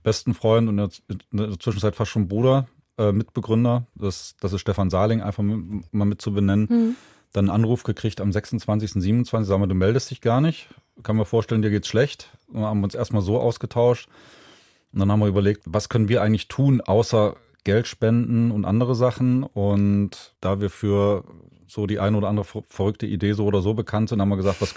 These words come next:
Speaker 1: was können wir?“ So die Kurzversion <laughs> ist, wir kommen aus Manufacturing, das heißt, wie gehen straffe Prozesse?
Speaker 2: Mhm.
Speaker 1: Wir kommen aus der I T, das heißt, wie können wir das selbst unterstützen? Und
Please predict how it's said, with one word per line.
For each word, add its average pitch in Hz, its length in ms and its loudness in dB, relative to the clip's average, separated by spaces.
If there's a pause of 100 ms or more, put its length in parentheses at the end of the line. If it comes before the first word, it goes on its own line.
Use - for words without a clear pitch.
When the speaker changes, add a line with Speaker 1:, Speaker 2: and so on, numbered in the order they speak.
(120)
Speaker 1:
was 101 140 -4
können 120 240 2
wir?“ 127 260 6 (600)
So 247 80 8
die - 80 6
Kurzversion 117 720 4
<laughs> 107 100 2
ist, 101 280 -2 (460)
wir 101 140 0
kommen 113 200 0
aus 107 160 0
Manufacturing, 123 800 0
das 101 160 -8
heißt, 110 200 -2
wie 110 140 -2
gehen 107 300 0
straffe 110 320 -2
Prozesse? 143 580 -2 (120)
Speaker 2:
Mhm. 185 220 -2 (380)
Speaker 1:
Wir 104 80 0
kommen 117 220 0
aus 113 140 0
der - 140 -2
I 98 140 0
T, 139 340 -2 (220)
das - 160 -12
heißt, 98 180 -4
wie 107 80 -4
können 107 240 0
wir 104 100 0
das 95 120 -4
selbst 110 300 0
unterstützen? 120 600 -4
Und 110 340 0